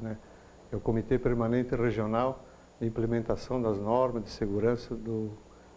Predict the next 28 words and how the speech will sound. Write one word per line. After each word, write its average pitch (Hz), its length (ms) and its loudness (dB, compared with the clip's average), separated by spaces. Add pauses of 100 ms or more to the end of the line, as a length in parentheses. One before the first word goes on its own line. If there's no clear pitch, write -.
Ministério 117 340 2
do 110 60 -6
Trabalho, 110 380 4
que - 60 -16
foi 117 100 0
criado 117 320 4
pelo 123 160 2
Ministério, 131 500 4
através 117 340 0
de 113 60 -4
um 113 100 2
órgão 110 380 2
técnico 123 480 2
do 131 160 4
Ministério, 135 540 0
que - 80 -2
é - 20 2
o 104 40 2
Fundacentro, 131 680 -2 (680)
no 131 80 -2
sentido 143 420 -2
de 135 80 0
implementar, 135 880 4
de, 117 280 2 (580)
é, 113 460 4
somar, 135 680 4
de 117 100 4
organizar, 131 800 4